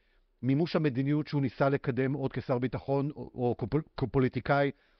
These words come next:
או מבטיחן, לא משנה, הביקורת כלפיו שהוא מבטיח ולא מקיים. אנחנו יודעים היום שהרבה, הרבה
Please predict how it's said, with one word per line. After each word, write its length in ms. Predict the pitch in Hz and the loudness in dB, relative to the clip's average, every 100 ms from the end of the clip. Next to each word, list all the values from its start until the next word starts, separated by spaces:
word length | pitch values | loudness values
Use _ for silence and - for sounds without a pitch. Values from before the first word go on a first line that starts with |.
| - | -2
או 60 | |
מבטיחן, 560 | 135 107 104 110 147 131 | 0 0 -2 -2 0 0
לא 100 | 135 | 0
משנה, 400 | 143 143 131 127 | 0 0 2 2
הביקורת 400 | 107 107 135 139 | 0 0 0 0
כלפיו 300 | 135 - 120 | -2 0 -2
שהוא 200 | - 123 | -2 -2
מבטיח 540 | 120 117 113 - 135 95 | -2 -2 -4 -2 -2 0
ולא 160 | 120 | 0
מקיים. 380 | 127 - 151 180 - _ _ _ - | 0 0 2 2 -2 _ _ _ -8
אנחנו 180 | 120 139 | -4 0
יודעים 220 | 143 196 | 4 4
היום 220 | 185 156 | 6 4
שהרבה, 300 | 139 143 120 147 143 135 139 | 2 0 2 2 2 0 -2
הרבה 240 | 110 135 | -2 0